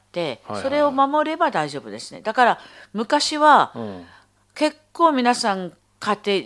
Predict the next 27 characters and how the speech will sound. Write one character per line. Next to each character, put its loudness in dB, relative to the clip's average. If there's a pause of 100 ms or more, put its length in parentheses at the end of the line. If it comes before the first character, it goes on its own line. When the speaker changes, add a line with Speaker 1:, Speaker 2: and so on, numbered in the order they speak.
(100)
Speaker 1:
自 -8
家 0
用 0
に、 -2
Speaker 2:
う -10
ん。 -10 (280)
Speaker 1:
あ -12
の、 -10 (340)
家 2
で 2
あ 4
っ -4 (180)
て -2
も -2
家 0
の、 -2 (200)
Speaker 2:
う -12
ん。 -8
Speaker 1:
あ -8
の、 -6
風 -6
の 0
当 -12
た -6
ら -6
な -4
い -10